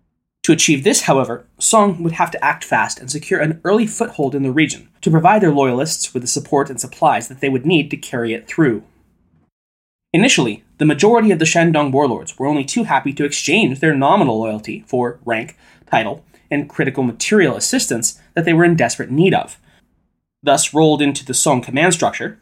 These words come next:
however loosely. Hangzhou found significant benefit in this arrangement, since it allowed them to direct the Red Jackets to redeploy southward and take up critical defensive positions along the Song-Jin border. As with the war overall,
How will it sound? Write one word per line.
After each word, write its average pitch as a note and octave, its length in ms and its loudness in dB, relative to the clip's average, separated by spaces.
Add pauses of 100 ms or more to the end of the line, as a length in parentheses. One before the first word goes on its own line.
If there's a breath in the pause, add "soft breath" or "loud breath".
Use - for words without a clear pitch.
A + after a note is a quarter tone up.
(140)
however A2+ 460 -2
loosely. C3+ 460 -2 (480)
Hangzhou A3+ 340 2
found E3+ 220 2
significant D#3+ 540 -2
benefit F3 400 -2
in A2+ 80 -16
this A2 160 -10
arrangement, B2 480 -2 (320)
since C#3 220 -2
it C3 100 -4
allowed B2+ 280 2
them C3 160 -2
to D3+ 100 -4
direct C#3+ 360 -2
the D#3 80 -4
Red D#3+ 180 0
Jackets B2+ 320 -4
to F#3 220 -4
redeploy F3 560 2
southward E3+ 520 -2 (220 soft breath)
and E3+ 160 -2
take E3 160 -2
up D#3+ 160 -4
critical D#3+ 340 0
defensive B2 400 -6
positions A#2+ 520 -4 (200 soft breath)
along C3+ 260 2
the C3+ 80 -2
Song-Jin G#2+ 600 -2
border. C3 400 -4 (1200)
As F#3+ 180 2
with A3+ 140 0
the G#3 80 4
war F#3+ 240 4
overall, C3+ 600 4